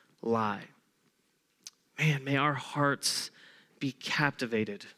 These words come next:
with the fascinating glory in the midst of such a familiar story to all of us as we focus on the faithfulness of God. So let's do that. Matthew one,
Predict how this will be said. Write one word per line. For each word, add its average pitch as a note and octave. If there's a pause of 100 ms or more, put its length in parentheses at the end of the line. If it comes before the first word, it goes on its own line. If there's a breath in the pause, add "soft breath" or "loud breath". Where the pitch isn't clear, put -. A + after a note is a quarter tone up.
(1080)
with -
the C3+
fascinating D#3
glory C3
in C3
the C3
midst C3+
of A#2+
such -
a D3+
familiar C#3+
story G#2+ (360 soft breath)
to -
all D#3
of A#2
us - (280 soft breath)
as C3+
we C3+
focus C3
on C3
the B2
faithfulness A#2+
of A#2+
God. A2
So C3
let's D3
do D3+
that. A#2+
Matthew D3+
one, D3